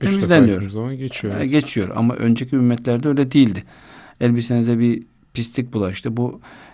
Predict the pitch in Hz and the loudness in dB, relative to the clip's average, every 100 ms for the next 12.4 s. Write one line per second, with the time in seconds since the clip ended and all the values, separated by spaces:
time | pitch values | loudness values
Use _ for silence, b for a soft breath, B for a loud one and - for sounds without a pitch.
0 | B - 123 113 101 104 95 104 113 117 | B -4 0 0 2 0 0 -4 -4 -4
1 | 107 107 101 101 90 98 104 104 107 107 | -2 -2 -2 -2 -4 -6 -4 0 2 0
2 | 104 101 90 92 101 113 101 101 104 101 | 0 -2 -4 -6 -8 -8 -8 -8 -8 -12
3 | - 98 - 151 175 196 113 101 90 101 | -10 -10 -10 -12 -16 -10 -6 -6 -6 -8
4 | - - 101 - 104 101 98 98 165 - | -10 -12 -10 -8 -8 -6 -4 -4 -6 -6
5 | B B B _ 135 120 120 165 - _ | B B B _ 0 2 0 -4 -8 _
6 | 120 117 139 127 139 - 120 127 127 127 | -10 -4 0 0 -2 -4 0 2 2 2
7 | 139 135 104 87 82 80 - - _ _ | 4 4 2 -2 -8 -10 -16 -20 _ _
8 | - - 123 143 - 131 - 151 120 104 | -12 -4 -2 -2 -2 -4 -2 -4 -2 -2
9 | 92 87 98 - - _ _ _ _ _ | -2 -6 -8 -12 -14 _ _ _ _ _
10 | _ _ _ 120 127 120 117 147 139 120 | _ _ _ -2 0 0 0 -2 0 0
11 | 120 117 120 110 104 101 131 110 113 117 | 0 0 2 4 4 0 -2 -2 -2 -2
12 | 120 107 92 | -4 -6 -8